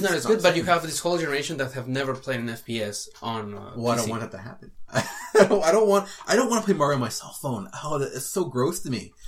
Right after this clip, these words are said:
Speaker 2: I don't think they're gonna, they're, they're gonna do that.
Speaker 1: You don't think they'll do that?
Speaker 2: No.
Speaker 1: I don't think either.
Speaker 2: I don't
Speaker 1: But
Speaker 2: think
Speaker 1: I don't, but, but my earlier fear was I don't wanna see the option to play Mario on a console or on a handheld with controllers go away.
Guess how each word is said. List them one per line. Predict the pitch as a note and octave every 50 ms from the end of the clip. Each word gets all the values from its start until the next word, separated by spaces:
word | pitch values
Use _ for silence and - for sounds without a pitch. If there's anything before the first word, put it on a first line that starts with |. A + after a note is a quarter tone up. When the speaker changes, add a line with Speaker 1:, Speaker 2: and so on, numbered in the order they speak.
| - -
Speaker 2:
I | - B2+ D#3+
don't | G3+ G3+ G3+
think | G3+ F3 D#3
they're | D3 C3
gonna, | C3 B2+ A#2+ A2 A2+ A2
they're, | B2+ C3 B2+ A#2
they're | A#2+ B2 A#2+
gonna | B2 A2+ G#2+ G2+ G2 F#2 G2+
do | A2 A#2 A2
that. | G#2+ G#2+ A#2+ - - - - - - - -
Speaker 1:
You | - G#2+
don't | A2+ A2+ -
think | C3 C3
they'll | C3+ C3+ C#3
do | D3 D#3+
that? | F3+ F#3+ G3 - -
Speaker 2:
No. | B2 A#2+ A2+ A2 -
Speaker 1:
I | A#2+ D3
don't | F3+ G#3+ -
think | G#2+ F#2 G2
either. | A#2 C#3+ C3+ G2+
Speaker 2:
I |
don't | - C3 C#3
Speaker 1:
But | - -
Speaker 2:
think | D3 C3+
Speaker 1:
I | C#3
don't, | D#3+ F3 F3 - - - -
but, | - C#3+ C#3+
but | D3+ C#3+
my | C3+ C3 C3 -
earlier | D3+ D#3 D#3 C#3 A#2+ A#2
fear | - - F3 F#3
was | D3+ B2 -
I | - A#2 A#2+
don't | B2+ B2+ A#2+
wanna | A#2 A#2 A2+ G#2
see | - - - - A#2+ A2+ A2 A2 G#2 G2+ F#2+ - - _ -
the | B2+ A#2
option | - G#2+ B2 - - - A2 G#2
to | - A#2+
play | A2+ - B2 A2+
Mario | G#2 G#2 G2+ G#2+ G#2+ G2+ G2 G2 F#2+
on | - G2 G#2+
a | A2 -
console | - A2+ G#2 G2+ F#2+ - F#2 F2
or | F#2
on | G2 A2 A2
a |
handheld | G2+ G#2 G#2 G2+ G2 G2 F2+ F2 F2 F2
with | - F#2 -
controllers | - G2+ F#2 - G2+ G2 G2 F#2+ F2 E2 - - - - -
go | G2 F#2
away. | F2+ F2 F2 D#2+ -